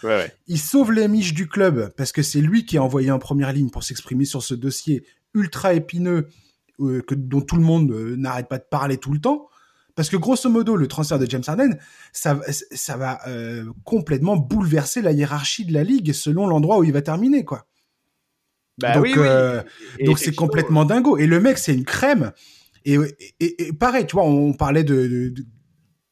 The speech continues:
Speaker 2: enfin, je veux dire, James Harden, il faut qu'il engage quelqu'un pour gérer ses relations publiques aujourd'hui. C'est pas possible, quoi.
Speaker 1: Mais grave.
Speaker 2: Parce que le mec, il est en train de, de,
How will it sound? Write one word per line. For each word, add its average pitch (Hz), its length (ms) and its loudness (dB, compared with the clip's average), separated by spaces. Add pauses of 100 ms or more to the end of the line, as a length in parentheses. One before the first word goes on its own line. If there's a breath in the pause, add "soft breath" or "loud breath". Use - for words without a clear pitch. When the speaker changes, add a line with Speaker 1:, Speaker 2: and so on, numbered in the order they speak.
(500 loud breath)
Speaker 2:
enfin, 175 100 -2
je 165 60 0
veux 220 60 -2
dire, 208 140 2
James 208 200 2
Harden, 208 260 2
il 175 60 2
faut 175 120 -4
qu'il 160 160 -2
engage 160 280 2
quelqu'un 165 320 -2
pour 147 160 -4
gérer 147 180 0
ses 165 140 -2
relations 160 320 0
publiques 233 300 0
aujourd'hui. 151 280 2
C'est 143 140 -6
pas 147 80 -4
possible, 220 380 -4
quoi. 131 120 -4
Speaker 1:
Mais 123 120 -2
grave. 110 280 2 (540 soft breath)
Speaker 2:
Parce 165 140 0
que 180 80 2
le 170 120 4
mec, 240 240 0
il 151 60 2
est 151 40 4
en 147 80 4
train 190 220 -2
de, 135 160 2
de, 123 240 -4